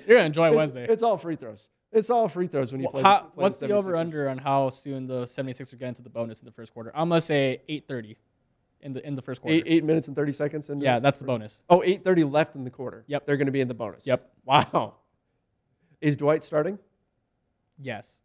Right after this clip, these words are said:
Speaker 2: Then yes, I think you're, I
Speaker 1: Oh,
Speaker 2: think you're
Speaker 1: see?
Speaker 2: right. I think you're right.
Speaker 1: See?
Speaker 2: I think you're right. But I will say this, though. Okay, so they play Wednesday, and then they get a bit of a, of a break. Then they don't play again till Sunday, and they get the Pelicans.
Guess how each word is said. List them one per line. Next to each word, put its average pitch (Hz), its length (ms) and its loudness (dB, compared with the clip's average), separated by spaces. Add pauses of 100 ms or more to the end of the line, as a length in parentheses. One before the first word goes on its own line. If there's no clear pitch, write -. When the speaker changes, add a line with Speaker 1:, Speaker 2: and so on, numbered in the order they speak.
(120)
Speaker 2:
Then 135 200 0
yes, 117 400 -8
I 131 60 -12
think 123 200 -16
you're, 123 240 -16
I - 60 -16
Speaker 1:
Oh, 160 160 6
Speaker 2:
think 131 80 -8
you're 131 120 -10
Speaker 1:
see? 147 180 0
Speaker 2:
right. 165 100 -2
I 131 80 -8
think 131 180 -16
you're 147 80 -16
right. 202 240 -16
Speaker 1:
See? 123 220 -20
Speaker 2:
I 123 40 -18
think 147 160 -18
you're 165 120 -8
right. 135 160 -2
But 180 180 8 (240)
I 147 80 4
will 208 140 6
say 214 140 0
this, 208 180 -2
though. 120 160 -10
Okay, 131 240 -4
so 139 200 -4
they 139 120 4
play 214 180 4
Wednesday, 165 420 0 (800)
and 147 220 4
then 143 540 4 (640)
they 139 120 0
get 147 180 -2
a 151 40 -2
bit 156 120 -2
of 165 100 0
a, 147 120 2 (100)
of 135 140 -2
a 123 80 2
break. 196 420 2
Then 139 100 -2
they 139 60 4
don't 165 160 6
play 180 160 -2
again 156 200 -2
till 131 180 -16
Sunday, 127 720 -2 (400)
and 135 140 0
they 135 80 4
get 135 160 2
the - 80 -12
Pelicans. - 720 -4